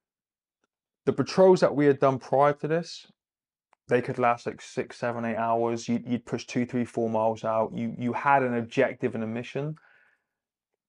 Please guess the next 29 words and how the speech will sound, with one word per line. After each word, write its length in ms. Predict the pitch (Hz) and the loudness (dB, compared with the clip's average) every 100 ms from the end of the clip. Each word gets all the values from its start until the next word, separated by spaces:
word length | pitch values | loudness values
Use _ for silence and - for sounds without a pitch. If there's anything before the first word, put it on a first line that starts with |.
| - | 0
The 120 | 131 | 4
idea 360 | 135 127 160 165 | 4 6 6 8
of 160 | 139 | 6
this 420 | 135 117 - - - _ - | 6 2 -2 -12 -18 _ -6
literally 440 | 127 135 - 120 | -2 -2 -2 -2
was 200 | 113 117 - | 0 0 -2
to 80 | 110 | 0
walk 320 | 127 139 - | 4 2 4
out 220 | 131 - - | 2 2 -2
the 100 | 107 | -4
back 280 | - 135 - | 2 2 2
entrance 360 | 127 120 120 117 | -6 -6 -8 -2
of 80 | |
our 100 | 117 | -2
camp 440 | 117 - 110 98 - | -2 -4 -4 -4 -8
in 180 | 123 113 | -6 -6
two 280 | 107 - 127 | -4 0 0
groups 340 | 120 123 117 | 2 -2 -2
of 100 | 117 | -4
eight 140 | 113 101 | -2 -2
men. 260 | 101 107 | -6 -4
One 140 | 117 127 | -2 -2
would 100 | 123 | -2
go 140 | 127 | -2
north, 260 | 120 117 110 | -2 -2 -4
one 120 | 120 | -8
would 100 | 117 | -6
go 100 | 117 | -6
south. 460 | 113 104 101 117 | -6 -6 -6 -10